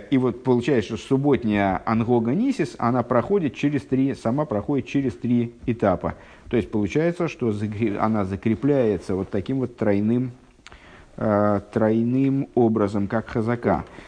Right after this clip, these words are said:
А теперь ш-, то, что мы назвали с вами, с вами шулой агилем. То есть на полях страницы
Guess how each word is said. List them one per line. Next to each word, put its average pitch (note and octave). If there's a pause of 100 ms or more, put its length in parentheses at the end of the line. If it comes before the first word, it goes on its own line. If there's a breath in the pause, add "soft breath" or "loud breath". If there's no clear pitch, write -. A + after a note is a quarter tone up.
(160 loud breath)
А G#2+
теперь C3
ш-, B2
то, B2
что B2+
мы B2+
назвали A#2+
с -
вами, B2+
с -
вами C3+
шулой C3+
агилем. A#2 (320 loud breath)
То A#2
есть G#2
на A#2
полях A#2+
страницы C3